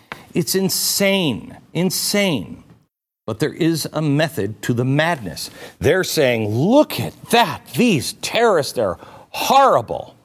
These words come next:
But what is happening here? They're using January sixth to lump in anyone that believes in conservative principles. And those conservative principles are not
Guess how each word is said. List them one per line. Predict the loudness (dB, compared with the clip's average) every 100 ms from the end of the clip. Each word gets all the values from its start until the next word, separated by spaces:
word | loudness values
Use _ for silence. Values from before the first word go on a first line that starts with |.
| _ _ _ _ _ -12
But | -10 -2
what | 0 2
is | 2 0
happening | -2 -2 0 0 0
here? | 0 0 0 -4 -18 _ _ _ _ _ _ _ -4
They're | -2
using | 2 2 2 2 2
January | 2 2 2 2 2
sixth | 0 -2 -2 -4
to | -2
lump | 0 2 2 0 0
in | 0 0 -6 -4
anyone | 0 2 2 2 -2 -4 -4 -4 -8 -4
that | -2 0
believes | 0 2 2 0
in | -2 -2 -2
conservative | 0 0 0 0 2 2 0 -2 -2 -4 -2
principles. | 0 0 -2 -4 -4
And | 0
those | 2 2 0
conservative | -2 0 0 0 0
principles | 0 -2 0 -2
are | 0 0
not | 2 0